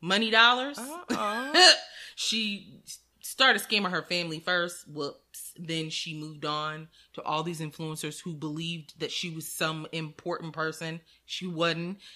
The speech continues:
Speaker 1: They really didn't know a single detail about her, like, actual person. And she scammed them out of, like,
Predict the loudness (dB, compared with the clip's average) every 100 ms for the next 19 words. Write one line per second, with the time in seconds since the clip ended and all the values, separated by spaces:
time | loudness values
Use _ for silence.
0 | 0 2 4 2 0 2 0 0 0 -2
1 | -4 -4 -4 -4 -2 -2 -4 -6 -2 -2
2 | 0 -2 -4 -2 -2 -2 -4 -8 _ _
3 | _ _ _ _ _ 2 2 2 -4 -4
4 | -6 -6 -4 -4 -4 -6 -6 -10 _ _
5 | _ _ _ _ _ _ _ -8 -2 0
6 | 0 -2 -4 -6 -10 _ _ -6 -4 -2
7 | -4 -8 -14 _ _ _ _ -14 -10 -4
8 | -2 -2 -4 -8 -6 -8 -8 -8 -8